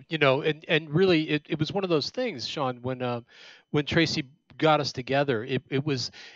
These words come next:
it was, uh, what really excited me about the work that you're doing is, is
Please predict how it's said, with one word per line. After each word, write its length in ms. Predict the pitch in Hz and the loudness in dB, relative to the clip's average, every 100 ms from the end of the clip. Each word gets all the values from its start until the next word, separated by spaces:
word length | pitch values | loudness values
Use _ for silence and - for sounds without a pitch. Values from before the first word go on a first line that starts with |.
| - | -2
it 100 | 156 | 0
was, 320 | 143 123 - - | 0 -2 -10 -12
uh, 380 | 165 151 160 | -10 -10 -12
what 220 | 165 165 156 | -4 -4 0
really 220 | 170 165 | 0 0
excited 440 | 135 - 165 151 | 0 0 0 0
me 120 | 135 147 | -4 -2
about 200 | 139 - | 0 0
the 80 | |
work 220 | 127 127 - | -4 -6 -8
that 120 | 131 | -14
you're 120 | 110 | -12
doing 400 | 110 156 156 123 | -6 -2 -2 -4
is, 460 | 131 131 123 117 - | -2 -2 -2 -4 -4
is 240 | 131 120 | -4 -4